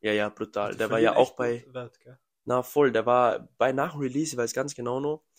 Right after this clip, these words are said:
Speaker 1: weil wir auch bei Triple E natürlich, wir machen auch, wenn wir Schuhe nicht in Stock haben, natürlich per Bestellung. Und ja, ich weiß ganz genau noch, wo wir einen guten Deal rausgehandelt haben für einen guten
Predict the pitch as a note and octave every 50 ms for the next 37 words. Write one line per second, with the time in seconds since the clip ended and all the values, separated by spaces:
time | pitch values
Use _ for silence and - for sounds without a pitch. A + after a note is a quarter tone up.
0 | _ _ _ _ _ - G#2+ G#2+ G#2+ A2 G#2+ A#2 A#2+ A#2 A2 A#2 A#2 - - -
1 | - - G#2+ A2 - - B2+ B2 - B2 A#2 A#2 A2+ A2 A2 - A#2 A2 A2 A2
2 | - G#2+ G#2+ G#2+ G#2+ - - G#2 G2+ G2+ G#2 - - G2+ G#2 G#2+ G#2+ G#2+ G2+ G#2+
3 | G#2+ G#2 - - A#2+ A2+ A2 A#2 A2+ - G#2+ B2+ - - - A#2 - - A#2 A2+
4 | A2 G#2+ A2 G#2+ G#2 - - G#2+ G#2+ - - - F#2+ G2 G2+ - - B2+ C3+ C#3
5 | C#3 C#3 C#3 _ _ _ _ _ _ _ _ _ _ _ - A2+ A2 A2 A2 A2
6 | G#2+ G#2+ G#2+ A#2 A#2+ C#3 D3+ C3+ G#2+ G#2+ A2 G#2+ A2 A#2+ B2 - - B2+ B2+ -
7 | - B2 A#2+ A#2+ B2+ C3 C3 B2 A2 G#2+ A2 G#2+ A2 A2 A2 A2+ - C3 B2 -
8 | A#2 A#2 B2 B2+ A#2 A#2 A#2 A#2 - - A2+ A2+ A2+ A2+ A2 - - A2 A2 -
9 | _ - G#2+ G#2 G#2+ G#2+ A2+ A2 - - G#2+ G#2+ G#2 _